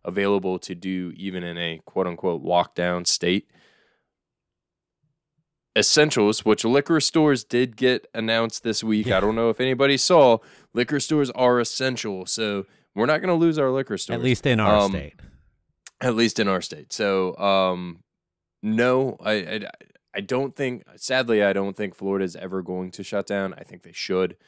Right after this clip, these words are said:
Speaker 1: Um, I think we're gonna see certain counties shut down. I think by the time this is released, I would be shocked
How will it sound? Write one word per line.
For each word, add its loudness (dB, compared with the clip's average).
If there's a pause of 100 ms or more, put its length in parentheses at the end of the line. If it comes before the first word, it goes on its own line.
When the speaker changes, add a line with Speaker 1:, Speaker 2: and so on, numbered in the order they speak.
(280)
Speaker 1:
Um, -4
I -10
think -8
we're -4
gonna -4
see -8
certain -10
counties -6
shut -4
down. -4
I -16
think -12 (100)
by -2
the -4
time -8
this -4
is -10
released, -6 (400)
I -2
would -6
be -8
shocked -4